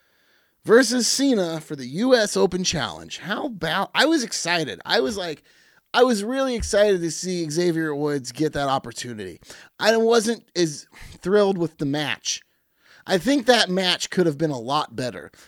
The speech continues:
That Xavier Woods versus Cena match could have been a lot better. Um, Cena kinda called it, too. He played it to it.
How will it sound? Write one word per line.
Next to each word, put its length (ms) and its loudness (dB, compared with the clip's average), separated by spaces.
That 220 0
Xavier 540 0
Woods 320 4
versus 380 -2
Cena 320 -2
match 400 -2
could 160 2
have 80 0
been 280 -2
a 120 0
lot 520 -4
better. 360 -8
Um, 440 -2
Cena 440 0
kinda 360 -2
called 380 2
it, 180 -8
too. 220 4
He 220 2
played 440 6
it 180 -2
to 240 -2
it. 200 -12